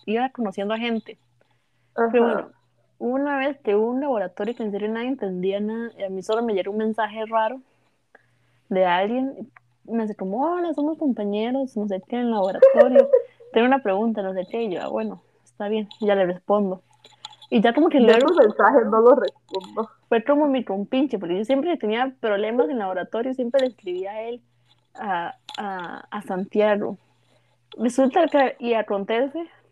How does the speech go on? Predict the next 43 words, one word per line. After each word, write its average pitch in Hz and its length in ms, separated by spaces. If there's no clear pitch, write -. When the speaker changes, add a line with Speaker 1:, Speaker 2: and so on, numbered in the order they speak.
Speaker 1:
¿verdad? 196 320
Que 202 120
ya 202 120
Santiago 294 640
el 214 140
primer 202 240
semestre 269 440
y 233 60
solamente 254 400
le 247 80
escribía 202 260
por 262 140
mensaje, 208 440
pero 202 120
en 196 60
realidad 190 260
en 262 100
persona 208 380
nunca 233 300
le 202 80
hablé. 180 300
De 233 100
casualidades 247 480
de 381 100
la 202 120
vida, 220 320
en 214 120
el 202 80
segundo 214 260
semestre 220 560
volvimos 208 480
a 269 60
meter 202 340
química 233 340
juntos, 196 400
volvimos 247 520
a 269 60
meter 202 500
laboratorio 208 580
juntos, 233 360
metimos 254 500
cálculo 285 480
juntos, 233 460